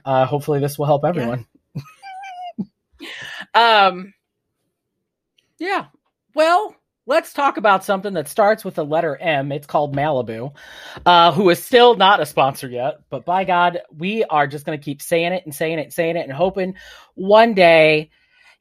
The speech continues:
Speaker 1: they may not give us money, but by God, I'll take a box of beverages. Um, in the last episode,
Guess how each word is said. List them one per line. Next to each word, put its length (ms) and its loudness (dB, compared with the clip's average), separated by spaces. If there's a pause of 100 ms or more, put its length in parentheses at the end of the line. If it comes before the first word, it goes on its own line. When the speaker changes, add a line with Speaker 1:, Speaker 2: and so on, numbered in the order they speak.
Speaker 1:
they 160 4
may 160 6
not 200 4
give 140 4
us 140 0
money, 380 2
but 260 0
by 160 2
God, 200 2
I'll 100 4
take 180 -2
a 60 2
box 440 2
of 80 -2
beverages. 720 -6 (460)
Um, 580 2 (560)
in 140 0
the 100 2
last 500 -2
episode, 840 -4